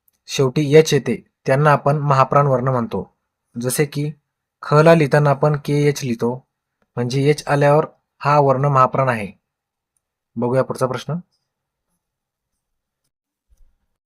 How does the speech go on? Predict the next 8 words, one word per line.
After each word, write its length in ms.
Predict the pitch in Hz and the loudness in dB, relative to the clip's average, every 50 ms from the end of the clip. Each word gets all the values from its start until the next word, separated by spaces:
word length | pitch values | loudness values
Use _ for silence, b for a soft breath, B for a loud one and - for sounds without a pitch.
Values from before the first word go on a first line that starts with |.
| _ _ | _ _
पुढचा 220 | - 143 - 185 | -8 0 2 2
प्रश्न 300 | 180 180 185 175 180 180 | 4 4 2 4 4 6
आहे 180 | 175 175 180 180 | 6 8 8 8
मित्रांनो, 520 | 180 170 - 160 156 147 127 131 139 143 - _ - | 8 6 4 0 0 0 0 -2 -4 -6 -8 _ -6
महाप्राण 560 | 143 143 135 135 160 160 156 - 165 170 170 | -4 -2 2 4 4 4 4 4 2 2 2
असणारे 440 | - 139 131 - 147 139 139 151 143 | 2 -2 -4 -4 -2 -2 0 0 0
व्यंजन 360 | 135 131 127 120 120 135 139 | -2 -2 -2 -2 -4 -4 -4
ओळखा. 400 | 120 110 113 110 107 - 117 98 | -6 -6 -8 -6 -4 -4 -4 -4